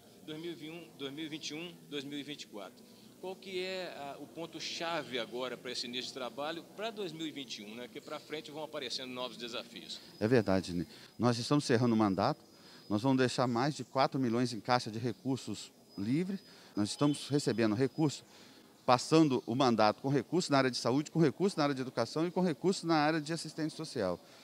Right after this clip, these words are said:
Speaker 2: Mas o mais, o, o que nós trouxemos, o modelo de administração que nós trouxemos de dois mil e dezessete a dois mil e vinte e um, trazer um modelo de gestão da iniciativa privada pra dentro da gestão pública, né?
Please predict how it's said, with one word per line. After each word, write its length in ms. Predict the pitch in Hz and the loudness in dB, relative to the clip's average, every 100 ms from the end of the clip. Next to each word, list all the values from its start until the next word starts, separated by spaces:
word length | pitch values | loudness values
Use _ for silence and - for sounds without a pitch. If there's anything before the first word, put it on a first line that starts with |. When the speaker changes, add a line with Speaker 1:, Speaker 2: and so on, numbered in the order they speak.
| - - - | -20 -20 -8
Speaker 2:
Mas 400 | 143 147 156 156 | 2 6 6 4
o 100 | 185 | 2
mais, 600 | 180 170 190 175 151 - - | 4 4 4 0 -2 -6 -6
o, 180 | 135 143 | -4 -2
o 60 | 143 | -2
que 140 | - 196 | -2 2
nós 200 | 208 - | 2 2
trouxemos, 540 | 165 147 - 131 123 | 0 0 0 0 2
o 40 | |
modelo 340 | 151 147 147 190 | 2 2 4 2
de 60 | |
administração 720 | 170 156 151 135 131 120 139 | 0 0 2 2 0 0 0
que 120 | 131 127 | -2 -2
nós 160 | 131 | -2
trouxemos 480 | 127 113 - 113 107 | -2 -4 0 0 0
de 40 | |
dois 220 | 117 117 107 | 0 -2 0
mil 140 | 120 | -2
e 20 | |
dezessete 840 | 104 104 110 107 - - 110 101 - - | -2 -6 -4 -6 -8 -4 -2 -2 -8 -8
a 40 | 107 | -2
dois 160 | 117 | 0
mil 100 | 113 | 2
e 20 | 110 | 0
vinte 220 | 113 - | -2 0
e 40 | |
um, 140 | 135 117 - - - - | 2 0 -4 -20 -20 0
trazer 240 | 151 139 156 | 6 6 6
um 40 | |
modelo 380 | 165 143 120 143 | 4 4 4 0
de 100 | 131 | 0
gestão 300 | 139 123 139 | -2 -2 2
da 80 | 135 | 2
iniciativa 500 | 135 139 120 143 135 | 2 2 0 0 -2
privada 440 | 131 110 117 110 | -2 2 2 2
pra 120 | 113 | -2
dentro 200 | 113 123 | -2 -2
da 60 | 120 | -2
gestão 360 | 117 110 123 110 | -4 -4 -4 -4
pública, 460 | 147 156 - | -2 -4 -2
né? 80 | 117 | -2